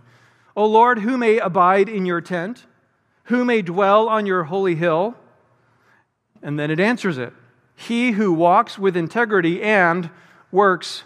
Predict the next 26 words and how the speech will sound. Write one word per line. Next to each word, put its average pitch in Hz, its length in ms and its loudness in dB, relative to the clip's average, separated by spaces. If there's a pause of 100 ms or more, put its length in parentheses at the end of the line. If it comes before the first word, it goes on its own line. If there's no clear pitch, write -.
(280)
righteousness." 170 800 -6 (1700)
Only 254 340 0
those 202 640 2 (320)
who 190 140 -2
can 196 200 -2
come 240 240 0
to 254 100 -4
God 196 320 2
with 190 160 -4
a 175 120 -2
perfect 247 680 -2
record 220 440 0
of 170 120 -2
righteousness 170 880 -4 (460)
are 160 160 2
accepted 160 680 -4 (460)
by 156 180 -4
him. 120 440 -12 (2750)
Well, 135 80 -6
because 185 400 -2
sin 202 320 0
is 175 120 -2
rebellion 180 600 2
against 160 500 -4
God 156 400 2
and 175 300 -2